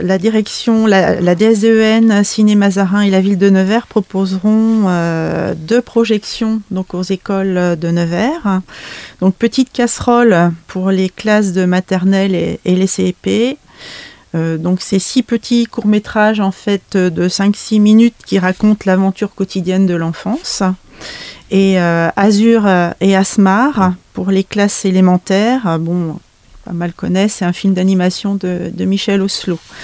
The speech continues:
donc proposé, euh, aux, aux classes élémentaires. Euh, donc, euh, seront repris, euh, certains sujets comme le, le droit d'être soigné, protéger des maladies, le droit d'aller à l'école,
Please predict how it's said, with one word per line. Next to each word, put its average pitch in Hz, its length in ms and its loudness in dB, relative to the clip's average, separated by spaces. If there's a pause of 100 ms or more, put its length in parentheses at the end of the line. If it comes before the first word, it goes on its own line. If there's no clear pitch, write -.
(360)
donc 180 140 -4
proposé, 190 800 -4
euh, - 360 -4 (140)
aux, 165 400 -6
aux 185 80 -4
classes - 320 -4
élémentaires. 180 840 -4 (840)
Euh, 175 480 2
donc, 202 460 0
euh, 165 720 0
seront 202 460 4
repris, 226 800 0
euh, 170 240 2 (240)
certains - 460 -4
sujets 196 600 0
comme 185 280 0
le, 175 180 4
le 175 160 2
droit 190 220 0
d'être 185 340 0
soigné, 202 640 2
protéger 190 560 -2
des 185 100 -2
maladies, 180 560 -2
le 214 140 2
droit 185 200 -2
d'aller 175 200 -2
à 175 80 0
l'école, 214 640 -2